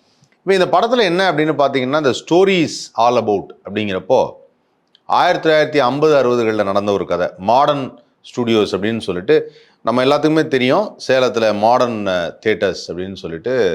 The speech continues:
ஒரு ப்ரொடக்ஷன் கம்பெனி. அஹ், அப்போ மദ്രാസ് மாகாணம், மദ്രാസ് மாகாணத்துல ஒரு பெரிய ஸ்டுடியோ மாடர்ன், சேலம் மாடர்ன் ஸ்டுடியோஸுங்கிறது.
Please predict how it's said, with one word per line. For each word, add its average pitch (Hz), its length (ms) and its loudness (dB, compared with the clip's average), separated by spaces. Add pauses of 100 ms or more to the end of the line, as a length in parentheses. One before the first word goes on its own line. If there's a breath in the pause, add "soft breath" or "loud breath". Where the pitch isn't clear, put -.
(200)
ஒரு 80 400 -10
ப்ரொடக்ஷன் 98 360 -4
கம்பெனி. 82 280 -12 (560 soft breath)
அஹ், 90 280 0
அப்போ 87 240 0
மദ്രാസ് 110 440 0
மாகாணம், 104 340 2
மദ്രാസ് 95 360 0
மாகாணத்துல 98 460 0
ஒரு 90 160 -2
பெரிய 95 260 -2
ஸ்டுடியோ 85 440 -8
மாடர்ன், 87 340 -6
சேலம் 98 320 -2
மாடர்ன் 85 240 -8
ஸ்டுடியோஸுங்கிறது. 73 580 -20